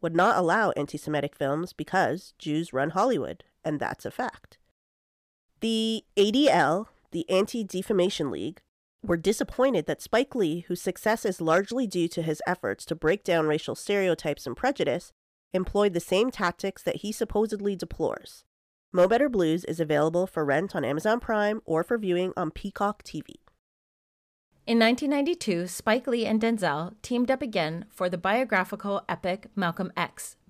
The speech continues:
Speaker 2: based on his autobiography by Alex Haley in nineteen sixty-five. The film dramatizes key events in Malcolm X's life, including his criminal career, his incarceration, his ministry as a member of the Nation of Islam,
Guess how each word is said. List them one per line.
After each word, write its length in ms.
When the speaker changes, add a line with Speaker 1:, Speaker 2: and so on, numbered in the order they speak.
Speaker 2:
based 260
on 200
his 200
autobiography 920
by 120
Alex 360
Haley 420
in 100
nineteen 340
sixty-five. 800
The 100
film 300
dramatizes 840
key 280
events 440
in 180
Malcolm 380
X's 400
life, 320
including 460
his 180
criminal 380
career, 540
his 280
incarceration, 960
his 180
ministry 800
as 140
a 60
member 340
of 200
the 80
Nation 400
of 120
Islam, 560